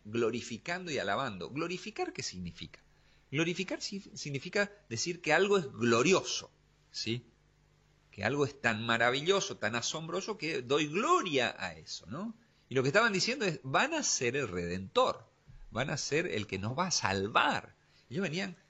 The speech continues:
dando glorias a Dios, porque ellos estaban esperando ese libertador. Entonces los pastores habían recibido la noticia que María había recibido,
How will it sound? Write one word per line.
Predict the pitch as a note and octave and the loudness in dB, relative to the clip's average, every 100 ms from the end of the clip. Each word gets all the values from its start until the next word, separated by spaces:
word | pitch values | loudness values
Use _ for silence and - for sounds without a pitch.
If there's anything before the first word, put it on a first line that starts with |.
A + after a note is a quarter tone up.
| _ | _
dando | A2+ F#3 G3 | -4 0 2
glorias | B2 D3+ G3 C#3 | 2 0 0 0
a | F#2 | 0
Dios, | B2 F#3 D3 - _ _ _ _ _ _ | 0 0 -2 -6 _ _ _ _ _ _
porque | - F#2+ A2 | -10 -6 -2
ellos | C#3 | -2
estaban | G2+ C3+ C#3 A#2+ | -2 -2 -2 -4
esperando | - F#2+ C#3+ D#3 G2+ | -6 -2 -2 -2 -6
ese | F#2 E2+ | -6 -8
libertador. | F2 D#2+ E2 E2 D#2 - - - _ _ _ _ _ _ _ | -8 -10 -12 -14 -14 -16 -18 -20 _ _ _ _ _ _ _
Entonces | - G#2 A2 | -10 -6 -2
los | G#2 | -2
pastores | G2+ - F3+ D3 | -4 -2 0 4
habían | B2 D3+ | 4 4
recibido | B2 - C#3 A#3+ A#3 E3+ | 2 0 -2 2 4 4
la | C#3 | 4
noticia | A#2+ - F#3+ - G#2 - - _ _ _ _ | 0 -4 -4 -2 -4 -6 -18 _ _ _ _
que | - | -8
María | G2 G2+ F#3 D#3 | -2 -2 2 2
había | G#2+ A2 | 2 0
recibido, | F#2+ F#2+ G#2+ C#3+ C3+ G#2+ | -2 -4 -6 -2 -2 -2